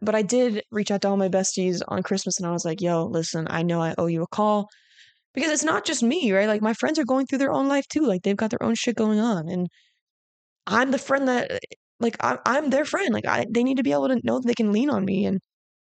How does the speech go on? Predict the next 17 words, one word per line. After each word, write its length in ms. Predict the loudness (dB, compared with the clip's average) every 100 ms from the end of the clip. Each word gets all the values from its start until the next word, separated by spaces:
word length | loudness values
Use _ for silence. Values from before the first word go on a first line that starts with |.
| _ _ _ -8 -2
I 120 | 0
just 100 | 2
have 100 | 2
to 100 | 0
accept 240 | 0 -2
the 60 | 0
fact 180 | 0 0
that 80 | -2
I, 80 | -2 -2
I 60 |
just 160 | -2 -2
can't 180 | -2 0
be 100 | 2
there 120 | 2
in 60 |
every 200 | 0 0
season, 460 | -2 0 0 0